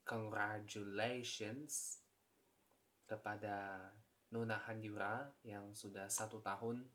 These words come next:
menjadi seorang YouTubers. Dan tahu nggak, sebenarnya Nuna Handura itu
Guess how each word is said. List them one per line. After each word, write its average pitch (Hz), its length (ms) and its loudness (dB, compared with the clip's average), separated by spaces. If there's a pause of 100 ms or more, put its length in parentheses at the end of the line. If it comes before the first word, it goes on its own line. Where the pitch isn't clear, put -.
(380)
menjadi 101 480 -4
seorang 90 560 -2 (240)
YouTubers. 101 880 -2 (800)
Dan 110 80 10
tahu 160 240 12
nggak, 123 160 8 (240)
sebenarnya 120 720 4 (400)
Nuna 120 320 2
Handura 113 400 2
itu 147 480 -2